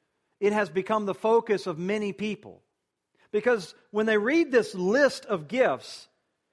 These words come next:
it, it really, it doesn't always, uh, correspond, we would say, or I'd say it would raise a lot of questions in people's minds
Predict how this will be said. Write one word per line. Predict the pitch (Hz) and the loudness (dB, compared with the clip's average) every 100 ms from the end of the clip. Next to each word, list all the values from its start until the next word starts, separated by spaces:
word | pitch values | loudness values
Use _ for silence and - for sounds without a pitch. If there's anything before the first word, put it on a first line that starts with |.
| _ | _
it, | 233 | -8
it | 240 220 | -6 -2
really, | 254 339 302 202 - _ _ - | 0 2 2 -2 -10 _ _ -6
it | 202 | -2
doesn't | 175 277 302 302 | 2 2 2 -2
always, | - 208 247 240 226 208 - - _ _ _ - | -2 0 2 4 2 2 -2 -12 _ _ _ -8
uh, | 175 165 160 - _ | -4 -2 -4 -10 _
correspond, | - - 247 262 240 - - 233 220 170 | -8 2 6 6 4 0 -2 0 0 -2
we | 147 156 | -4 -6
would | 143 | -6
say, | 135 127 113 135 - - | -8 -8 -6 -8 -14 -6
or | 202 | 0
I'd | 220 277 | 2 2
say | - 226 202 - | 0 -2 -2 -4
it | 214 | 0
would | 214 202 | 0 2
raise | 226 302 311 | 4 4 4
a | 269 | 2
lot | 247 240 | 2 2
of | 233 | 0
questions | - 247 220 - 180 160 | -2 -4 -4 -6 -6 -4
in | 185 | -6
people's | 233 233 208 175 | -6 -4 -4 -2
minds | 185 226 196 127 120 151 | 0 2 2 -2 -8 -12